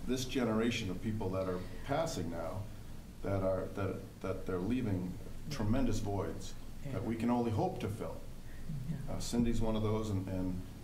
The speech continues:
Speaker 1: there's a lot of people
Speaker 2: Yeah.
Speaker 1: over the last fifteen years that, as I've come, you know, taken more of a, an active role in Hopkinton,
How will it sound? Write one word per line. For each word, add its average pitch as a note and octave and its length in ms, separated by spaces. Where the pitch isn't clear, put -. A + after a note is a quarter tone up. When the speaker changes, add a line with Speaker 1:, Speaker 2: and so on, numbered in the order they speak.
Speaker 1:
there's A2 180
a G#2+ 40
lot B2 340
of G2+ 160
people F#2+ 380
Speaker 2:
Yeah. C3 80
Speaker 1:
over G2+ 200
the G2 100
last G2 380
fifteen G2+ 360
years F#2 380
that, F#2 160
as F#2+ 140
I've A2 220
come, F#2+ 360
you G2 80
know, F2+ 140
taken G#2+ 260
more F#2+ 260
of F2+ 100
a, F2+ 160
an F#2+ 100
active G2 340
role A2 200
in F2+ 60
Hopkinton, F2+ 460